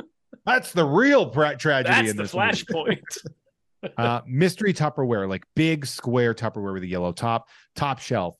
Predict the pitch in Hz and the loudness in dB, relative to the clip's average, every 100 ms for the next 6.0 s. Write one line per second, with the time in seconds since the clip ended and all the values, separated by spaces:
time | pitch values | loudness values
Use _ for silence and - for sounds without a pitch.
0 | - 107 87 160 135 147 131 101 143 160 | -6 -4 0 -2 2 2 2 0 -2 -2
1 | 139 151 151 - - 117 - 117 95 107 | -4 -4 -4 -6 -8 -8 -4 -4 -2 -2
2 | 95 - 98 104 98 85 98 104 104 98 | -4 -8 -6 -2 -2 -6 -10 -6 -4 -4
3 | 92 104 90 - 107 92 85 101 90 87 | -4 -6 -6 -6 -6 -6 -6 -6 -6 -6
4 | 98 92 82 - - 87 87 - 123 120 | -4 -4 -4 -10 -8 -8 -8 -4 -2 -2
5 | - _ - - _ 107 104 98 92 | -6 _ -20 -20 _ -2 0 -2 -4